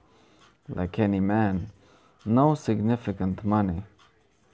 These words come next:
Jonas was distressed that the man would bear himself this way. He demeaned himself, confessing his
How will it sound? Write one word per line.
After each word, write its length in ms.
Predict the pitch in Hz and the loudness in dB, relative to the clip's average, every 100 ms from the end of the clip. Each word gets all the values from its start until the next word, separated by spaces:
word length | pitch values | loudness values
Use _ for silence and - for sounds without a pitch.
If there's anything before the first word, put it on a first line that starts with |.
| _ _ _ _ _ _ _ _ _ - _ 110 | _ _ _ _ _ _ _ _ _ -20 _ 0
Jonas 400 | 117 120 110 104 | 4 4 2 2
was 180 | 104 | 2
distressed 760 | 98 101 92 - 110 131 - - _ - - - - _ | 2 -6 -4 2 4 4 -2 -20 _ -20 -20 -20 -20 _
that 180 | 107 104 | 2 4
the 80 | 101 | 4
man 380 | 104 147 170 - - | 4 6 4 2 0
would 360 | 107 101 - | 0 0 0
bear 280 | 127 160 135 | 2 4 4
himself 580 | 110 104 101 90 95 131 | 2 0 0 -2 -2 -2
this 240 | 95 - | -6 -4
way. 380 | 117 131 90 - - _ _ _ _ _ _ _ _ | 0 2 2 -2 -16 _ _ _ _ _ _ _ _
He 360 | - 107 107 | -4 2 2
demeaned 460 | 98 107 117 156 123 | 2 2 4 2 2
himself, 680 | 117 101 - 98 104 113 - _ _ _ - - | 0 -2 0 0 0 -2 -10 _ _ _ -20 -12
confessing 720 | - 107 - 139 151 113 110 | -4 -2 2 2 2 2 0
his 520 | 110 - 107 104 104 | 0 2 2 2 -4